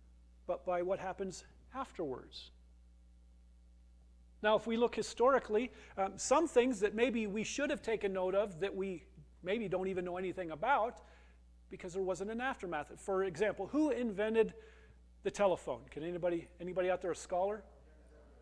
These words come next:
Alexander Graham Bell. That is absolutely wrong. That is absolutely wrong.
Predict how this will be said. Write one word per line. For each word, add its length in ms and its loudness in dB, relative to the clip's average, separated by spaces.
Alexander 640 4
Graham 320 4
Bell. 240 6
That 180 2
is 180 0
absolutely 1300 0
wrong. 500 2
That 80 -10
is 140 -8
absolutely 500 -4
wrong. 320 -8